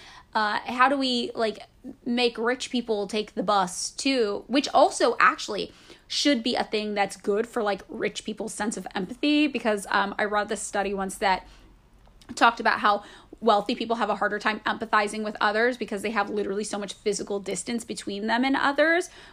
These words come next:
Whereas if you live closer to people and you interact with them, you're more likely to think of them as your community and empathize with their plights and struggles, which happens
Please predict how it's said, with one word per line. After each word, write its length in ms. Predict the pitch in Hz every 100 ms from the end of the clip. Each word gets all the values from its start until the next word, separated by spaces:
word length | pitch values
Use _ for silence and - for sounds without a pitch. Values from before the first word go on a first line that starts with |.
| -
Whereas 560 | 240 214 208 202 196
if 180 | - 220
you 120 | 220
live 220 | 208 208 202
closer 420 | - 330 - 247
to 120 | 240
people 340 | - 214 - 208
and 120 | 202
you 60 |
interact 340 | 202 196 208 -
with 80 | 233
them, 220 | 208 208 - - -
you're 100 | 226
more 140 | 220 214
likely 300 | 214 208 208
to 80 |
think 180 | 202 202
of 100 | 226
them 200 | 202 202
as 220 | - 196 196
your 120 | 208
community 540 | - 214 214 214 226
and 80 | 220
empathize 580 | - 202 214 208 202 202
with 80 | 208
their 120 | -
plights 280 | - 220 208
and 100 | 220
struggles, 560 | - 381 269 214 214 214
which 220 | 220 220
happens 560 | 214 196 220 214 -